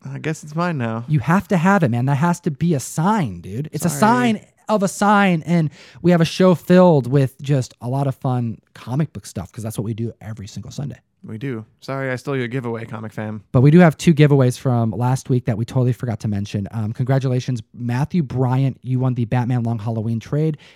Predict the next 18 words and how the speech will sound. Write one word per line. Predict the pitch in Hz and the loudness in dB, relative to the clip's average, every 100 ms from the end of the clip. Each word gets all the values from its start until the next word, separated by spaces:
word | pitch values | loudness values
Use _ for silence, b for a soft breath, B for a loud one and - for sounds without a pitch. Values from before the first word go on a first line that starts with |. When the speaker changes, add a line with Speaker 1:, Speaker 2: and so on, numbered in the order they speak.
| - | -10
Speaker 2:
And | 135 | -4
Jason | 131 135 143 | 0 0 0
Doyle, | 127 123 120 | 2 2 2
you | 123 117 120 | 0 -2 -2
won | 120 113 | -2 -2
the | 113 | -2
Rogue | 107 113 110 110 107 - _ _ _ 107 | -2 0 0 0 -4 -14 _ _ _ -16
variant | 107 143 190 240 139 117 | 0 2 4 4 4 2
from | - | -2
Speaker 1:
That's | 110 | -6
right. | - | -2
Speaker 2:
Comic-Con. | 110 104 - 101 92 101 b - | -2 -4 -4 -4 -4 -6 b 0
We | |
have | 147 131 | 2 2
more | 127 190 | 2 2
giveaways | 202 156 135 127 113 | 4 2 2 0 -2
to | - | -6
do. | 107 104 101 123 | -4 -2 0 -2